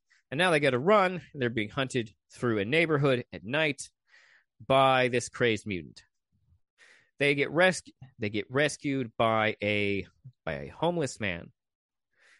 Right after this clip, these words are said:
and taken to his place. And he, he's con-, and at this point, Justin Long's character is finally having, having experienced this sexual trauma,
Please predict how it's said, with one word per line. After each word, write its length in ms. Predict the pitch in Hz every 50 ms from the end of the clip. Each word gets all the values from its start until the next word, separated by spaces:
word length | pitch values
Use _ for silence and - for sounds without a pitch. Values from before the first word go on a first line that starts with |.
| _ _ -
and 80 | 98 98
taken 300 | - - 151 156 160 143
to 60 | 131
his 180 | 131 131 110 -
place. 520 | - - 101 90 78 - - - - - _ _ _ _ _ _ _ _ _ _ _ _ _ _ _ _ _ _ _ _ _ _ _ _ _ _ _ _ _ _ _ _ _ - -
And 120 | 117 117
he, 300 | 135 175 208 214 214 - -
he's 380 | 143 147 208 208 196 175 - -
con-, 180 | - - 165 - _ _ _ _ _ _ _ _ _ _ _ _ _ _ _ -
and 220 | 135 135 143 151
at 120 | - 170 165
this 140 | 254 294
point, 260 | - - 247 233 254 -
Justin 300 | - 233 - - 220 175 -
Long's 240 | 180 156 143 - -
character 760 | - - 165 147 147 135 127 _ - - 127 117 113 107 - -
is 180 | - 123 - - - _
finally 800 | - 170 170 180 190 190 185 175 165 156 151 143 139 135 131 - _ _ _ _ _ _ _ _ _ -
having, 240 | 156 165 180 175 165
having 300 | 156 175 190 196 208 196
experienced 580 | 175 - - - 226 220 214 208 196 175 -
this 160 | - 156 - -
sexual 400 | - 147 135 - - 143 127 110
trauma, 540 | - - 123 113 107 104 101 101 98 95